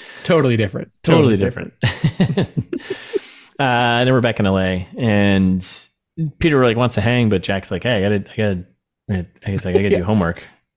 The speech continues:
Speaker 2: I'm like,
Speaker 1: Yeah, he's been trained well. <laughs>
Speaker 2: Yeah.
Speaker 1: And
Speaker 2: And
Speaker 1: he's
Speaker 2: then
Speaker 1: like, "We're occasioning together." This is another, like, thing that they try to make a running joke that's stupid.
Speaker 2: Yeah.
Speaker 1: Jack's like, "That's not a word." And he's like, "You just make up words. It doesn't matter."
Speaker 2: It doesn't matter.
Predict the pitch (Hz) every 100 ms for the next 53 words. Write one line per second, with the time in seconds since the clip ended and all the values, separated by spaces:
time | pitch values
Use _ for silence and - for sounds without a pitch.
0 | _ 98 90 80 _ _ _ 101 82 98
1 | 98 110 139 135 120 104 110 113 - -
2 | - - 392 277 190 175 175 - - -
3 | - - _ _ _ _ 127 160 156 147
4 | 190 196 - 214 214 185 185 143 131 127
5 | 104 98 92 117 117 117 113 107 101 -
6 | 92 107 _ - 107 101 98 - 98 95
7 | 92 90 92 92 92 90 - 95 - 90
8 | 85 82 90 123 117 - 95 - 90 143
9 | - 151 139 151 98 92 95 92 - 156
10 | 160 180 - 170 - 101 87 107 127 135
11 | 127 123 - _ - 190 131 151 160 -